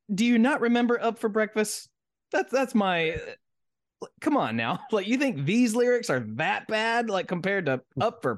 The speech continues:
Breakfast? Like, I tried defending Up for Breakfast, and as Corey kept pointing it out, you can't. You can't defend that.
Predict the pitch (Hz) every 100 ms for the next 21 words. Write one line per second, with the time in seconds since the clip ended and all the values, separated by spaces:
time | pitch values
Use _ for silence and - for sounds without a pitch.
0 | - 214 220 233 233 - _ - - -
1 | 226 214 254 247 - 208 247 185 151 160
2 | 147 143 135 135 135 131 131 120 131 123
3 | 127 - 190 196 160 - 160 - 170 156
4 | 139 160 151 117 120 - 180 220 - -
5 | _ _ - 135 147 165 147 135 147 123
6 | 98 87